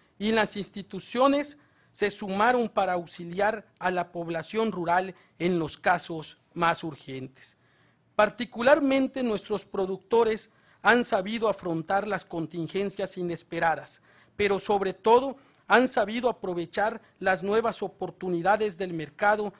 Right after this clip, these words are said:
y de desarrollo en el tema de producción alimentaria, ya que Chiapas participa de forma importante en el abasto del consumo nacional,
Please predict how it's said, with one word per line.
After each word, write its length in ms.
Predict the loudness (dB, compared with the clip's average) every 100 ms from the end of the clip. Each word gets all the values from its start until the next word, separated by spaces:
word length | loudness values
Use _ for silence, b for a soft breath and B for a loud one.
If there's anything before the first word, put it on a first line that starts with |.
| b
y 160 | -8 -2
de 120 | 0
desarrollo 680 | -2 -4 -4 0 0 0 -4 b b b b
en 180 | 0 2
el 160 | 0
tema 320 | 0 2 2
de 140 | 0 -4
producción 640 | -6 -6 -6 -8 -2 0
alimentaria, 840 | 0 -2 -4 -4 -2 0 0 -4 -20 b b b b
ya 240 | 4 4 4
que 140 | -6
Chiapas 460 | 0 0 2 -2 -2
participa 720 | -6 -6 -10 -8 -6 -2 -2
de 140 | -4
forma 380 | -4 0 2 0
importante 920 | -4 -4 -8 -6 0 2 0 -4 -16 b b b
en 200 | -2 0
el 140 | 0
abasto 500 | 0 2 -2 -2 -8
del 180 | -8 -8
consumo 540 | -8 -6 -6 -4 -2
nacional, 720 | -2 -4 -8 -10 -10 -10 -12